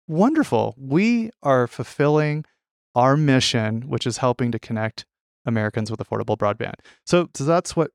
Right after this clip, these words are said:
got us into that. So, you know, now the company, of course, does the engineering and construction still, but we now also do a lot of consulting up front, help,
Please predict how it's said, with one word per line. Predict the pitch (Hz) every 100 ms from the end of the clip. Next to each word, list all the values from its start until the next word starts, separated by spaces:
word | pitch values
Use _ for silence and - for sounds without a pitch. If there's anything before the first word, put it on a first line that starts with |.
| -
got | 135 151
us | 151 147
into | 160 - 123
that. | 120 151
So, | - 123 123 - _ _
you | 156
know, |
now | 131 151
the | 151
company, | 151 156
of | 131
course, | - 143 139
does | 143 123
the | 131
engineering | 135 135 143 143
and | 139
construction | 135 - 131 - 123
still, | - 196 190 131 151 - - - _
but | 107 165 190 139 156
we | 127 120 127
now | 127 127 131 127
also | 120 123
do | 120 113
a |
lot | 110 113
of | -
consulting | 117 - 127 - 156 160
up | -
front, | - 151 151 165
help, | - - 131